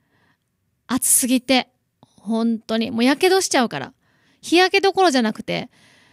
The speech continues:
これ私、小学校の時からずっとこのスクール水着の上に必ずTシャツ。今これ言うんでしょうか？もしかして死語なんでしょうか？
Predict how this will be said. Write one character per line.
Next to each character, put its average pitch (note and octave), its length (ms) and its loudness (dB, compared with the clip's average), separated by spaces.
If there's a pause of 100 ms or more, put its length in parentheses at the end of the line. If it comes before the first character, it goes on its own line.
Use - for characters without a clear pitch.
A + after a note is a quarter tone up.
(460)
こ - 140 2
れ G#4+ 100 8
私、 F4+ 720 2 (640)
小 G#4 260 8
学 A#4 180 4
校 F#4+ 140 4
の D4 80 6
時 C4 160 -2
か B3+ 80 0
ら A3 80 2
ず B3 300 6
っ - 40 -18
と B3 120 0
こ B3 100 -2
の A3 380 2
ス - 100 -4
ク D#4 120 4
ー - 20 8
ル D#4 120 2
水 D#4 300 2
着 C4 80 2
の G#3+ 100 4
上 B3 200 6
に C#4 180 4
必 A#3+ 300 2
ず A#3+ 200 0 (220)
T C#4 180 2
シ B3+ 80 0
ャ B3+ 60 0
ツ。 D#4 240 -2 (1200)
今 B3+ 300 8
こ - 160 -2
れ A#3+ 240 2
言 A#3+ 200 4
う - 20 2
ん D4+ 60 0
で C#4 120 2
し A3 100 -4
ょ F#3+ 40 -2
う F#3 40 -4
か？ E3+ 140 -10
も G#3+ 140 -2
し - 80 -4
か A#3+ 120 -6
し G3 60 -8
て F#3+ 100 -8
死 - 220 0
語 D#4 120 4
な D4 120 4
ん A#3 80 4
で G3 80 0
し F3+ 100 -6
ょ E3+ 40 -4
う F3+ 60 -8
か？ - 180 -12